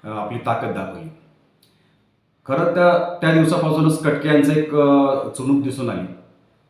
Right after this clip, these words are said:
त्याच्यानंतर श-, कटके यांनी शिरूर हवेली मतदारसंघामध्ये आणि specifically तालुक्यामध्ये, शिरूर तालुक्यामध्ये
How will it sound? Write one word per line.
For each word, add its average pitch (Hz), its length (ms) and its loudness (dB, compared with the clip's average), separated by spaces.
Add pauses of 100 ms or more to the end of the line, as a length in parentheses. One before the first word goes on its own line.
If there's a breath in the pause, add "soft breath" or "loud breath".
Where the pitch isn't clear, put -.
(180)
त्याच्यानंतर 156 460 2
श-, - 380 -6
कटके 143 260 -2
यांनी 156 600 4 (840 soft breath)
शिरूर 143 220 4
हवेली 139 240 2
मतदारसंघामध्ये 123 920 0 (140)
आणि 123 240 -8
specifically 151 460 -2
तालुक्यामध्ये, 139 520 0
शिरूर 120 140 -8
तालुक्यामध्ये 110 680 -4